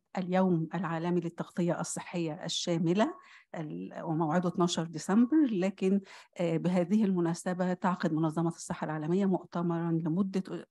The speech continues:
أسبوع كامل من، يبدأ من اليوم وينتهي يوم الخميس خمستاشر ديسمبر، آه، تحت شعار بناء العالم الذي نصبو إليه،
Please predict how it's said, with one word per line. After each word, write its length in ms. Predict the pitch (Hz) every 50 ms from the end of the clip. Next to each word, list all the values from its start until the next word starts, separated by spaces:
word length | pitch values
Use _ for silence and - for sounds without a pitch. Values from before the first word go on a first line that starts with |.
| _ - -
أسبوع 560 | 196 175 170 170 185 180 180 175 170 170 170 - - - - _ _ _ _ -
كامل 440 | 190 196 208 190 196 233 254 277 277 - - - _ -
من، 240 | 185 185 180 180 175 185
يبدأ 300 | 196 196 180 175 185 - 180
من 140 | 196 190
اليوم 320 | 165 160 170 185 185 180 180
وينتهي 420 | 175 170 170 170 185 180 180 160
يوم 220 | 165 156 165 175 165
الخميس 480 | 170 156 - 156 156 170 175 170 -
خمستاشر 640 | - - 156 156 - - - 165 170 - 170 160 160
ديسمبر، 600 | 156 151 151 - - 127 123 - - - - - _ _ _ _ _ _ - _ _ _ _ _ - 180
آه، 380 | 175 160 160 156 160 160 180 - -
تحت 420 | 220 - - - - 175 160 156
شعار 500 | 160 - - - 175 185 208 220 233 226
بناء 340 | 208 196 180 175 202 190 180
العالم 500 | 175 175 156 170 180 175 175 170 175 170 -
الذي 360 | 175 165 170 175 175 180 165
نصبو 360 | 165 175 180 175 - 165 156 -
إليه، 320 | 156 170 175 202 214 220